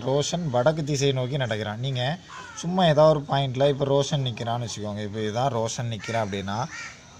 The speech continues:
வடக்கு திசையை நோக்கி பத்து kilometer தூரம் நடக்கிறான். இப்போ ரோஷன் நிக்கிற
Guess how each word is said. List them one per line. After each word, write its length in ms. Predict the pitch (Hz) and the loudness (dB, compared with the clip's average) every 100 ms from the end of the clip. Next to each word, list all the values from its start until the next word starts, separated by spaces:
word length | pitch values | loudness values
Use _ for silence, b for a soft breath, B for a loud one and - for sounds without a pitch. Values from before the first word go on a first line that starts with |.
| 127 | 6
வடக்கு 240 | 147 175 160 156 | 8 8 6 2
திசையை 240 | - 147 135 | 4 2 2
நோக்கி 200 | 127 170 165 | 0 0 0
பத்து 200 | 135 151 | 2 2
kilometer 460 | 139 131 123 131 117 | 2 2 0 -2 0
தூரம் 260 | 117 139 123 | 0 0 -2
நடக்கிறான். 380 | 101 98 98 98 - | -2 -2 -4 -6 -8
இப்போ 100 | 139 156 139 | -2 2 4
ரோஷன் 340 | 165 165 160 139 | 2 2 0 -2
நிக்கிற 280 | - 190 | 0 4